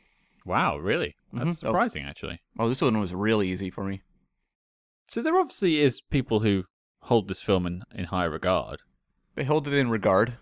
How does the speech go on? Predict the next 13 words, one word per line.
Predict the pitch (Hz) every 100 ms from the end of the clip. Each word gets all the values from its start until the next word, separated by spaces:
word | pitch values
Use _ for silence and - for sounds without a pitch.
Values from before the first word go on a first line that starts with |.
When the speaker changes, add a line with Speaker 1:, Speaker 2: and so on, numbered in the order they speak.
| _ _ -
Speaker 2:
<laughs> | - - - - - - - - _ - _ - -
Speaker 1:
They | 143
hold | 135 165 98
it. | 85 - - - - -
Speaker 2:
They | 190
hold | 160 127
it. | 98 147
<laughs> | - - - 403 - 440 - - - - - - - - - - - - - - - - - - - - - - - _
Speaker 1:
Like, | 131 117 -
like | 123 123
the |
gum. | 101 90 76 - _ _
Speaker 2:
Yeah. | - 117